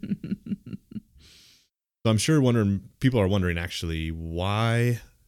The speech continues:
Speaker 2: do a podcast? What do
Speaker 1: Yeah.
Speaker 2: you, what do you think about that?
Speaker 1: I, I'm sure they are, and lots of people are doing podcasts these days, too. Um,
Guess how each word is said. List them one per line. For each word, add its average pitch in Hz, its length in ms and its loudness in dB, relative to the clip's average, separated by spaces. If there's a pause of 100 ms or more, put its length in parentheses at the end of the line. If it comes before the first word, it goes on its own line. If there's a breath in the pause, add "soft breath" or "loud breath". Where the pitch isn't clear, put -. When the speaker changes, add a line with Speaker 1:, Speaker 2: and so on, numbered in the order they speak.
(120)
Speaker 2:
do 98 140 -2
a - 20 -2
podcast? - 680 -12 (320)
What 131 140 6
do 135 40 6
Speaker 1:
Yeah. 131 80 2
Speaker 2:
you, - 60 -4
what 127 140 -4
do 123 60 -2
you 120 80 -2
think 98 200 -8
about - 160 -14
that? - 180 -18
Speaker 1:
I, 110 140 -6 (160)
I'm 254 160 -2
sure 302 160 -6
they 254 120 -4
are, 220 200 -4
and 175 280 -2
lots - 200 -6
of 233 80 -4
people 196 200 -6
are 185 100 -2
doing 175 200 -4
podcasts 180 600 -8
these 196 220 -8
days, 202 300 -8
too. 196 280 -6 (640 loud breath)
Um, 196 580 0